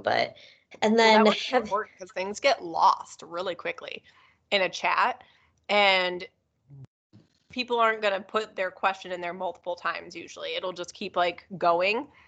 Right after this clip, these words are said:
Speaker 2: So being able to pull that out and make it, 'cause that's a big engagement aspect. If people know that they put a question in there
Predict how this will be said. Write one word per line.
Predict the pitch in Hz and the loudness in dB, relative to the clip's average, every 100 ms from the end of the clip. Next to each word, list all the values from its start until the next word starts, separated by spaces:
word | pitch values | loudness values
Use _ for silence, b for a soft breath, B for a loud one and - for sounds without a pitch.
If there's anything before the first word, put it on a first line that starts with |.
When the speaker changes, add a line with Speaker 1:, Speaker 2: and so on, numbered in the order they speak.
| b b - | b b -6
Speaker 2:
So | 208 | 2
being | 208 220 | 6 6
able | 214 | 6
to | 196 | 2
pull | - 196 190 | 0 2 4
that | 185 | 4
out | 180 175 175 | 4 4 2
and | 185 | -4
make | 180 180 | -4 -4
it, | 175 - - | -6 -8 -12
'cause | 190 | -2
that's | 214 349 | 0 0
a | |
big | 226 214 | 0 0
engagement | 175 165 170 170 165 143 | -2 -6 -8 -8 -10 -12
aspect. | 147 151 - 151 - | -10 -12 -10 -10 -10
If | - | -6
people | 240 240 | 4 4
know | 202 180 175 | 6 4 4
that | 180 175 | 2 -2
they | 160 | -2
put | 170 | -2
a | 170 | -4
question | - 156 - 180 | -2 -2 -4 -6
in | 185 | -4
there | 196 196 202 | 0 0 0